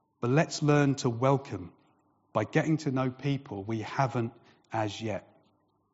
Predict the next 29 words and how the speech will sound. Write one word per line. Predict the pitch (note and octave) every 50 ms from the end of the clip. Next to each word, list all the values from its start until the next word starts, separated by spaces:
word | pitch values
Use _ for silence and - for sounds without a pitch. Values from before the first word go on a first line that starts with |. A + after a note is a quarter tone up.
| _ -
I | B2
would | C3 B2
hazard | - E3+ D#3+ C#3+ D#3 C#3
a |
guess | B2+ - D3 B2 - -
most | - C3+ C#3+ D3 D3 D3 -
of | C#3 A#2+
you | C3+ C3 B2+
could | - B2+ B2
look | C3 C3+ D3 D3 -
around | C#3+ B2+ C3+ C3+ B2+ B2 A#2
this | A#2 B2 A#2+ -
room | - A#2+ A2+ G2+ G2+ G2+ G#2+ -
and | - G#2+ G#2+
you | G#2 A#2
will | A2+ B2
see | A#2+ - - C#3+ C3
someone | - - B2 A2 A2+ A2+
you | A2+ G#2+ G#2+
don't | A2+ G#2+ G#2+ -
know. | G#2 G#2 F#2+ G2 - _ _ _ _ _ _ _ _ _ _ _ _ _ _ _ _ _ _ _ _ _ _ _ _ _ _ _ _ _ _ _ _ _ _ _ _ _ _ _ _ _ _ _ _ _ _ _ _ _ _ _ _ _ _ _ _ _ _ _ _ _ _ _ _ _ _ _ _ _ _ _ - _
In | - C#3
my | C#3+ D#3 D#3+
last | D#3 D#3 D#3 D3+ D3 - -
role, | C#3+ C#3+ C3+ A#2+ G#2+ A#2 B2 A#2+
in | - B2 A#2+
my | A#2 A#2
last | A#2+ A#2+ B2+ B2 A#2+ - -
job, | - A#2 F#2+ F#2+ -